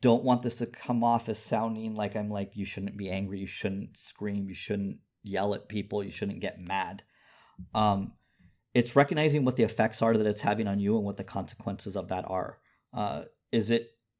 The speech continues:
hurting relationships? Is it damaging your own other elements of your mental health? Are you finding it difficult to be able to have a con-, conversation or even to get out your point? Are you being misunderstood?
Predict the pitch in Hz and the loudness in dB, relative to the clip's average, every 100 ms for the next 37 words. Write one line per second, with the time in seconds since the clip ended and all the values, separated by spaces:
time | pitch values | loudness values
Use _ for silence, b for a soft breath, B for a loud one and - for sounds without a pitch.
0 | - - 131 123 117 110 95 - 98 - | -20 2 6 8 6 4 2 0 -8 -6
1 | 78 - - - 110 101 104 101 - - | -8 -8 -14 -2 2 4 4 2 0 -16
2 | _ _ _ _ _ _ _ _ - 101 | _ _ _ _ _ _ _ _ -12 2
3 | 107 107 113 113 113 107 110 107 104 104 | 6 8 6 6 4 4 2 4 2 2
4 | 107 107 104 101 104 101 104 101 95 98 | 2 2 2 0 0 -2 -2 -2 -2 -4
5 | 87 - - 104 104 - 101 107 107 - | -6 -8 -6 -4 -6 -2 0 2 0 -4
6 | - 110 120 - 110 104 - 104 101 101 | -4 -2 -2 -2 -2 -2 -6 -6 -2 2
7 | 104 107 104 - 104 101 98 b b b | 2 0 -6 -6 -4 -4 -6 b b b
8 | b b - - 131 131 127 113 113 110 | b b 0 8 8 6 -2 -2 -2 -4
9 | 104 - 107 104 101 107 101 110 110 107 | -8 -4 -2 -2 0 -2 -2 -2 -2 0
10 | 110 113 107 101 110 107 _ 107 113 107 | 0 0 0 0 0 -2 _ 4 4 2
11 | - - 117 101 98 101 113 110 113 107 | -2 0 0 2 -2 0 2 4 4 2
12 | - 107 104 - - 117 107 92 | 0 0 0 -2 0 2 2 0